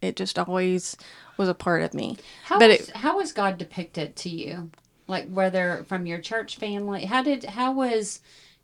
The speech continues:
Speaker 2: God, the idea of God delivered to you as a child?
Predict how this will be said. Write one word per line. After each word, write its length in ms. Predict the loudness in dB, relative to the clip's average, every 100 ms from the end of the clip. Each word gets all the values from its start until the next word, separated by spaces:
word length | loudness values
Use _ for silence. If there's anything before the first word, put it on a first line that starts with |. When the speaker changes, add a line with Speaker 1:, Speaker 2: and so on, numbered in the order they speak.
| -2
Speaker 2:
God, 560 | 4 4 4 0 -2 -6
the 200 | -2 0
idea 400 | 0 0 0 2
of 140 | 0
God 240 | 0 0 0
delivered 560 | -2 0 0 0 -4 -4
to 120 | -6
you 360 | -6 -8 -10 -14 -8
as 160 | -6 -4
a 40 |
child? 540 | -4 -4 -4 -6 -8